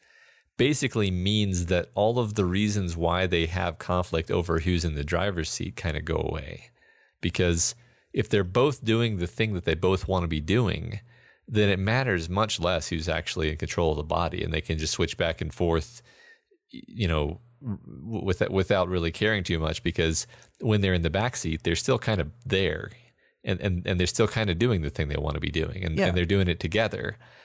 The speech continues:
Speaker 1: And that's, that's, that's awesome. Like, especially when you compare it to how they were, you know, to, to how bad they were doing before and how everything was this struggle. And I just, so, like, just little things like them, one of them says "fuck" and they switch, and the other one has exactly the same reaction. I'm like,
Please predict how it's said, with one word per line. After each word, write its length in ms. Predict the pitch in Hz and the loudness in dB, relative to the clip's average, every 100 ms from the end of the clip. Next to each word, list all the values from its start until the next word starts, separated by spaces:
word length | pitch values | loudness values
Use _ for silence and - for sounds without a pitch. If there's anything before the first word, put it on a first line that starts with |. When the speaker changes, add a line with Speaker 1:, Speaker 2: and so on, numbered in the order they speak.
| - - | -16 -4
Speaker 1:
And 120 | 98 | 2
that's, 240 | 135 139 - - - | 2 0 -10 -20 0
that's, 400 | 139 120 - - _ | 2 2 0 -4 _
that's 260 | 120 - - 135 | 0 0 2 0
awesome. 400 | 156 123 101 101 | 0 0 -4 -4
Like, 300 | 82 - - | -4 -4 -4
especially 560 | - - 131 - 104 90 | -2 2 2 4 4 4
when 160 | 90 | 4
you 100 | 87 | 2
compare 360 | - 85 92 85 | 0 0 2 2
it 80 | - | 0
to 100 | 85 | 0
how 160 | 85 | 2
they 100 | 82 | 2
were, 220 | 80 78 - | 2 0 -4
you 140 | 120 85 | -4 -2
know, 100 | 76 | 0
to, 160 | 90 | -2
to 120 | - 85 | 0 -2
how 100 | 78 | -2
bad 340 | 80 87 95 | -2 -2 -2
they 80 | 78 | -6
were 100 | 76 | -8
doing 220 | 78 80 | -8 -10
before 400 | 82 85 82 76 | -10 -8 -4 -4
and 80 | 76 | -2
how 120 | 80 - | -2 0
everything 500 | 104 95 90 87 76 | 0 2 0 0 -2
was 140 | 78 76 | -2 -2
this 120 | 76 | -2
struggle. 640 | - 90 107 73 71 - - - - - _ | 0 2 0 -2 -6 -10 -18 -20 -20 -20 _
And 180 | 110 92 | 0 0
I 100 | 87 | 2
just, 380 | 92 - 117 - | 0 0 -2 0
so, 160 | - 101 | 2 4
like, 180 | 92 90 | 4 2
just 240 | 107 - | -2 2
little 240 | 151 139 | 2 2
things 340 | 113 101 104 98 | 2 0 2 2
like 180 | 85 - | 2 2
them, 280 | 90 85 - - - _ | 0 -2 -10 -20 -20 _
one 220 | - 95 92 | -4 2 2
of 80 | |
them 140 | 92 85 | 2 2
says 280 | - 82 - | 2 2 2
"fuck" 320 | 95 85 - | 2 0 0
and 100 | 82 | -2
they 60 | 78 | 0
switch, 280 | - 85 - | 2 0 0
and 80 | 80 | 0
the 40 | |
other 100 | 82 | 0
one 100 | 82 | 2
has 140 | 82 80 | 0 0
exactly 400 | 80 82 78 87 | 0 -2 -2 -4
the 80 | 80 | -2
same 200 | 87 80 | -2 0
reaction. 500 | 78 76 78 - 85 | 0 -2 -2 -2 -2
I'm 100 | 80 | 0
like, 340 | 80 78 - | 0 -2 -6